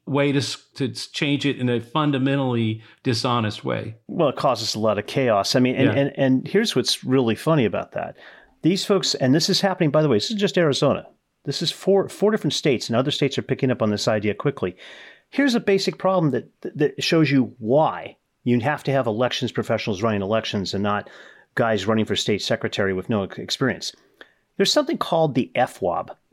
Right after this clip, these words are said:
Speaker 2: the Federal Write-in Absentee Ballot. By law, every overseas and military voter or anybody has to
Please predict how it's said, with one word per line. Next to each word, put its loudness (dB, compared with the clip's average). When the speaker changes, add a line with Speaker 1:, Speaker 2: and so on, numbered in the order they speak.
Speaker 2:
the 0
Federal 2
Write-in 2
Absentee -2
Ballot. -6
By 2
law, 2
every 2
overseas 2
and 0
military 2
voter -2
or 2
anybody 0
has -2
to 2